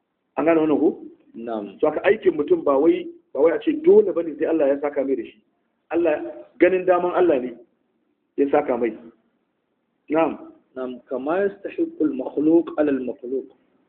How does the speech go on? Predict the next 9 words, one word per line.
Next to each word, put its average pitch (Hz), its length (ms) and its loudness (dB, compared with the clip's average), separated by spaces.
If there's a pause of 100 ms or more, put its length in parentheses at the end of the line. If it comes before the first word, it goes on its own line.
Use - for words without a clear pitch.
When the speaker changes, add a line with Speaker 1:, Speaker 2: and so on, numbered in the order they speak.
(100)
Speaker 1:
Ba 139 180 2
kaman 170 240 2
yanda 175 540 2
mahaluki 160 800 -2
ya 170 80 2
cancanta 156 400 2
ga 131 40 0
mahaluki 123 460 0
ba. 113 200 -4